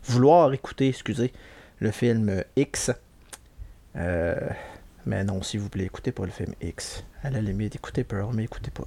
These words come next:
X. Bref, merci beaucoup, Bedu, pour cette critique, euh, express. Euh, j'espère que vous avez apprécié à la maison également. Sinon, ben, semaine prochaine, une autre capsule express, probablement présentée par, euh, votre hôte Yugi.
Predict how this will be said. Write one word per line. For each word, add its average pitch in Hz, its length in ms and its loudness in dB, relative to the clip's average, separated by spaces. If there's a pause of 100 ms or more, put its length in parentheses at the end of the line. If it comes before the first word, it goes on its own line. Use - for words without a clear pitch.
X. - 360 -8
Bref, 160 320 8 (560)
merci 151 260 6
beaucoup, 147 200 4
Bedu, 131 240 4
pour - 100 -4
cette - 180 0
critique, - 540 4
euh, 123 120 8 (100)
express. - 760 4 (540)
Euh, 104 180 2
j'espère 110 320 4
que - 80 -2
vous 107 120 2
avez 110 180 4
apprécié 107 460 2
à 110 40 10
la 104 80 4
maison 117 420 4
également. 131 600 8
Sinon, 131 500 4
ben, 113 240 4
semaine 123 400 4
prochaine, 123 640 2
une 123 220 4
autre 131 460 4
capsule 101 680 -2
express, - 640 -2 (100)
probablement 160 540 2
présentée 131 500 2
par, 117 400 0
euh, 110 560 0
votre 120 380 -2
hôte 123 300 2
Yugi. 131 580 2